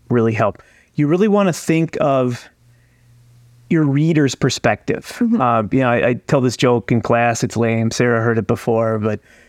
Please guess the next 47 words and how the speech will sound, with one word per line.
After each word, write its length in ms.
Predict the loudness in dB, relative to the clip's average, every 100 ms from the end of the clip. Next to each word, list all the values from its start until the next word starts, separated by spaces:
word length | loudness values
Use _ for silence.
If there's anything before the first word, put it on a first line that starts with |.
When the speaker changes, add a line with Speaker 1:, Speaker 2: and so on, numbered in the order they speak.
| _
Speaker 1:
W 460 | 0 2 2 2 2
I 240 | 2 2 2
I 220 | 0 0
F 160 | -2 -2
M 120 | 2
in 80 | 2
the 40 |
morning. 320 | 2 2 0 0
It's 140 | 0
what 140 | 0 0
everyone 320 | 2 2 2
is 100 | 2
listening 400 | 0 0 0 0
to. 280 | 0 -2 -4 -8 -4
I 80 | 0
had 80 |
to 60 | 2
do 60 | 2
my 120 | 2
radio 360 | 0 2 0
voice 300 | 0 -2 -2
there. 260 | -4 -4 -8 _ -20 -20 -8 -2
But, 340 | 0 0 0
uh, 240 | 2 2 2
it, 200 | 0 0
it 140 | 0
really 220 | 0 0 2
doesn't, 260 | 0 0
it's 120 | -2
not 120 | 0 0
a 40 |
radio 300 | 0 2 0
station. 540 | 0 -2 0 0 0
It's, 200 | -2 -2
it's, 340 | -4 -4 -4 -2
uh, 160 | 0 0
what's 480 | -2 -2 -2 -6 -4
in 200 | -2 0
it 240 | 0 -2 -4
for 340 | -2 0 2
me 320 | 2 2 2
is 120 | 2
what 100 | 0
that 140 | -2 -2
stands 340 | -2 0 0
for. 240 | 0 2 2
And 180 | 0